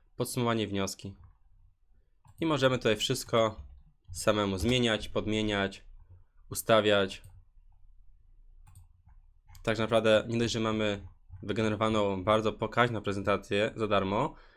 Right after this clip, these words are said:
to jeszcze możemy ją modyfikować. Czy na przykład wyeksportować do P D F a.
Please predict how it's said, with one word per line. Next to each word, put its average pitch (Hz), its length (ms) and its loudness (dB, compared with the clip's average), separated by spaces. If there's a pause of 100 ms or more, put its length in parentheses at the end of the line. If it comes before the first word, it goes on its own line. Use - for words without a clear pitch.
(120)
to 120 100 -2
jeszcze 113 200 -2
możemy 104 260 -2
ją 98 80 0
modyfikować. 95 680 -4 (1700)
Czy - 140 -2
na 190 80 4
przykład 160 300 4
wyeksportować 113 600 2
do 101 100 -2
P - 120 -2
D 98 140 2
F 92 160 -4
a. 92 220 -14